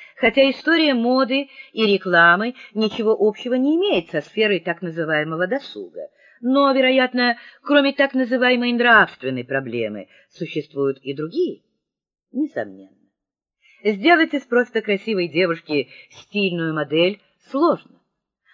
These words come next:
Нужны не только труд, но и деньги на косметику, массаж. Нужно, наконец, уговаривать и просто требовать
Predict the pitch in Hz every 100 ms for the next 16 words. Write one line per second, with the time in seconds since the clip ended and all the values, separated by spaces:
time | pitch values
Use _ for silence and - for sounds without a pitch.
0 | - 226 262 247 285 285 285 254 233 226
1 | 226 226 277 - _ _ 165 175 165 175
2 | 254 339 131 104 104 98 _ - 226 285
3 | 160 - 123 143 147 139 135 139 139 135
4 | _ 214 190 - 110 107 104 - _ _
5 | _ _ - 220 226 247 254 226 269 277
6 | 277 269 277 - 240 220 196 196 214 262
7 | 262 214 202 - 202 190 175 180 214 269